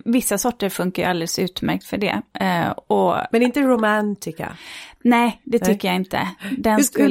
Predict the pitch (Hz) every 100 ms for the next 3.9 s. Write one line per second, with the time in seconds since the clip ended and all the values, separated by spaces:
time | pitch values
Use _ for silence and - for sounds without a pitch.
0 | 302 311 294 277 320 285 254 - 185 175
1 | 180 214 240 233 196 143 - - 196 190
2 | 220 220 208 190 - 214 190 180 196 220
3 | 254 220 220 214 214 208 190 156 160